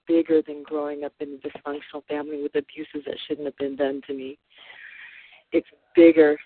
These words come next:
than my alcoholic father who beat my mother. It's none of those circumstances made me a compulsive eater. And he said, "Mary Lou, you didn't cause it. You can't control it. You can't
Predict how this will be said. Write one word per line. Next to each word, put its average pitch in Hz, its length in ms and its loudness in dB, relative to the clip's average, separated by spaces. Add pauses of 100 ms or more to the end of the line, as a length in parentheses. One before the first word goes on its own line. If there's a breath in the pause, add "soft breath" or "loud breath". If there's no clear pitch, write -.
than 151 160 -4
my 139 160 -4
alcoholic 139 640 -8
father 135 260 -6
who 135 200 -10
beat 147 180 -8
my 139 120 -8
mother. 135 460 -6 (440 loud breath)
It's 160 160 -2 (120)
none 165 240 0
of 151 140 -2
those 139 180 0 (180)
circumstances 143 720 -14
made 139 200 -10
me 139 160 -8
a 135 60 -6 (100)
compulsive 139 520 -14
eater. 139 380 -6 (600 loud breath)
And 151 120 -2
he 160 160 -4 (120)
said, 147 140 4
"Mary 143 380 0
Lou, 143 160 -4
you 147 100 -2
didn't 135 320 -4
cause 127 320 -8
it. 135 160 -8 (220)
You 139 80 -16 (100)
can't 135 200 -12
control 135 500 -4
it. - 180 -8
You 139 100 -12 (140)
can't 135 200 -8